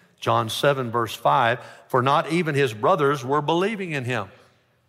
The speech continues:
And guess who else was starting to doubt? Not only his mother and his brothers and his siblings, but John the Baptist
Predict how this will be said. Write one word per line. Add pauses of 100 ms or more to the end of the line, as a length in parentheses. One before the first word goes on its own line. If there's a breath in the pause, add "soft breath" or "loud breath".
(340)
And
guess
who
else
was
starting
to
doubt?
Not
only (220 loud breath)
his
mother (180 loud breath)
and
his
brothers (1120)
and
his
siblings, (2000)
but
John
the
Baptist